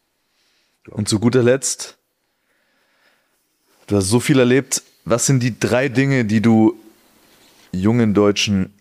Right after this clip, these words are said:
Speaker 2: Spielern heute raten würdest?
Speaker 1: Gott. Das ist schwer.
Speaker 2: Drei Investment-Tipps von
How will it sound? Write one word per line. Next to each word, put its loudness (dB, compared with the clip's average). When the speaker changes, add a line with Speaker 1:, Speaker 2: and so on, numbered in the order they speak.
Speaker 2:
Spielern -4
heute -4
raten -4
würdest? -14
Speaker 1:
Gott. -20
Das -2
ist 2
schwer. -8
Speaker 2:
Drei 0
Investment-Tipps -2
von -6